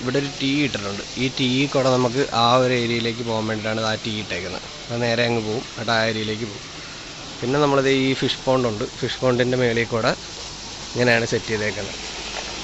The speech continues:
ഇതല്ല, ഇവിടെ നേരെ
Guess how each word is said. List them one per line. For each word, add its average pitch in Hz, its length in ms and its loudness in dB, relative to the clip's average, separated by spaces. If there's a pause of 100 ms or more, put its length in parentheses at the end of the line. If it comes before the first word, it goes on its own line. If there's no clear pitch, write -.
(1600)
ഇതല്ല, 107 280 0 (760)
ഇവിടെ 127 200 2 (120)
നേരെ 127 480 6